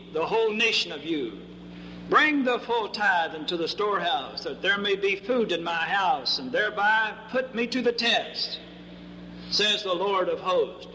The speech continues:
If I will not open the windows of heaven for you and pour down for you an overflowing blessing, I will rebuke the devourer for you, so that you will not dis-, so that, uh,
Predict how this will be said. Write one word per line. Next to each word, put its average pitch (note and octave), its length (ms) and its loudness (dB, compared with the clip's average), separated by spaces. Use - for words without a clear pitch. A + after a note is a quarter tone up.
If D3+ 180 -2
I G#3 260 6
will G#3+ 200 0
not G#3 240 0
open G#3+ 380 -2
the F#3 120 -2
windows G3 500 -2
of F3 120 -6
heaven G3 360 -2
for F#3 200 0
you G#3+ 520 4
and E3+ 180 -8
pour G3+ 180 0
down G#3+ 680 0
for F#3 280 4
you G3 380 2
an F3+ 140 -2
overflowing G#3 640 -2
blessing, F3+ 440 -2
I F#3 140 8
will F#3+ 160 2
rebuke F#3 540 0
the G#3+ 80 2
devourer F#3+ 600 2
for E3+ 140 0
you, D#3+ 300 0
so G#3+ 340 4
that A3 220 -2
you A3+ 140 -2
will G#3 120 2
not G#3+ 340 0
dis-, G#3+ 200 0
so A3 200 4
that, G#3+ 180 -2
uh, F3 120 2